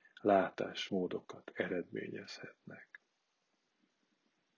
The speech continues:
Az arcod a tenyhe fuvallat simogatja a napsütésben, és érezheted, ahogy valahol mélyen benned felébred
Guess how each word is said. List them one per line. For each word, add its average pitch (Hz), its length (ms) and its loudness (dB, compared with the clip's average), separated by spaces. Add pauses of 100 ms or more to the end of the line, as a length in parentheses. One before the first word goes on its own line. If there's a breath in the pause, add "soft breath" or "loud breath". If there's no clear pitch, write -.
(960)
Az 107 120 12
arcod 101 360 12
a 90 100 8
tenyhe 92 360 6
fuvallat 95 520 8
simogatja 85 680 0
a 82 40 2
napsütésben, - 920 -4
és - 140 -6
érezheted, 113 880 8
ahogy 92 360 -2 (260)
valahol 95 440 8
mélyen 104 600 8
benned 92 640 4
felébred 92 760 6